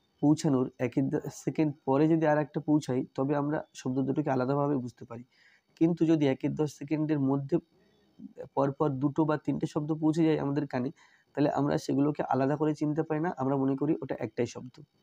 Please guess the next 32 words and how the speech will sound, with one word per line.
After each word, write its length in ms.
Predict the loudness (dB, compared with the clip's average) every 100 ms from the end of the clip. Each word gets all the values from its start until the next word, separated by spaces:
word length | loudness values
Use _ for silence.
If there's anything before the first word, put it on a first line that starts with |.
| _ _ _ _ _ _ _ _ _
তাহলে 200 | 0 2
বারোতে 380 | 6 6 6 6
আছে 200 | 4 4
সত্য 540 | 0 -2 -2 0 0 2
মিথ্যা 500 | 0 -2 -2 -2 -2 -6 _ _ -4
নির্বাচন 520 | 2 2 2 2 -2
করো। 260 | 0 -2 -4 -10 _ _ _ _ _ 2
কোনো 280 | 6 6
পরমাণুতে 540 | 6 6 6 6 4 4
একটি 240 | 4 6
ইলেকট্রন 480 | 6 6 4 2 0 2
এল 160 | 0
কক্ষ 340 | 2 -2 0 -2
থেকে 280 | 0 -2 0
এন 180 | 0 0
কক্ষে 320 | -2 -2 -4
স্থানান্তরিত 640 | -4 -4 -2 0 0 2
হলে 340 | 2 2 0 -4
শক্তি 380 | -6 -4 -2 -4
শোষিত 400 | -4 -6 -6 -4
হয়, 200 | -4 -4
এটা 160 | -6 -6
সত্য 300 | -6 -6 -4
নাকি 240 | -4 -2
মিথ্যা 260 | -4 -2 -4
বলতে 300 | -2 -4 -6
হবে। 180 | -8 -12 _ _ _ _ _
তাহলে 160 | 2 4
আমরা 260 | 4 2
জানি 240 | 4 4 2 -2 0
পরমাণুর 320 | 2 2 0
কক্ষপথ 400 | -2 -4 -2